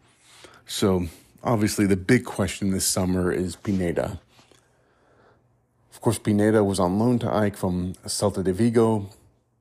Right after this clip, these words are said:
Uh, they're in a regulation, relegation battle at this time,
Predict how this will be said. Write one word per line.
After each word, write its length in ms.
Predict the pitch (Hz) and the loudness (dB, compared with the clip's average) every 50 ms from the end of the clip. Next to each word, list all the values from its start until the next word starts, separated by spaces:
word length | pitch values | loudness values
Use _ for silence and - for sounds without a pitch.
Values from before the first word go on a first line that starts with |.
| - - _ _ _ _ _ _ _ _ _ _ _ - - - - _ _ _ _ | -20 -20 _ _ _ _ _ _ _ _ _ _ _ -20 -20 -20 -20 _ _ _ _
Uh, 220 | 104 95 90 87 82 | 2 2 2 2 0
they're 360 | 82 85 - 120 123 123 107 | -4 0 2 4 4 4 4
in 80 | 104 95 | 0 -2
a 60 | 78 | -2
regulation, 560 | 78 87 87 87 92 82 82 90 90 - - - _ _ _ _ - - 92 87 | -2 -2 0 0 0 0 0 -2 -2 -4 -10 -16 _ _ _ _ -10 -8 -8 -4
relegation 720 | 98 104 113 117 110 95 80 76 92 101 - - 98 85 | 0 2 4 4 4 2 0 -2 -2 -2 -2 -2 -4 -2
battle 400 | 80 71 73 76 80 85 82 78 - - - | 0 2 2 2 2 0 -2 -2 -6 -14 -14
at 120 | - 80 - | -12 -8 -6
this 180 | 90 - - | -6 -6 -6
time, 520 | - - 90 82 85 85 85 90 90 82 | -6 -6 -6 -4 -2 -2 -2 -2 -4 -4